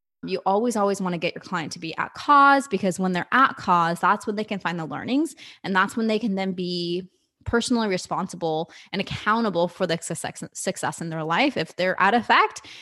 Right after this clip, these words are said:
it's not gonna work. If you need to dive deeper into what being at cause and what being at effect is, I don't know what episode number it is. We'll try to link it down for you in the show notes, but I have a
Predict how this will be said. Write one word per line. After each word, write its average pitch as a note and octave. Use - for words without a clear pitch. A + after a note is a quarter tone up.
it's G#3
not E3+
gonna F3
work. C3
If F#3
you G#3
need G#3+
to B3+
dive F#3+
deeper F3
into E3+
what E3+
being F#3
at -
cause E3+
and F3
what D#3
being F3
at D#3+
effect -
is, D#4+
I G#3
don't -
know A#3
what G3
episode F3+
number F#3+
it F#3
is. F3+
We'll F#3
try F#3
to F3
link F3
it E3
down E3+
for -
you E3
in D#3+
the D#3+
show F3+
notes, F3
but -
I F3
have E3+
a E3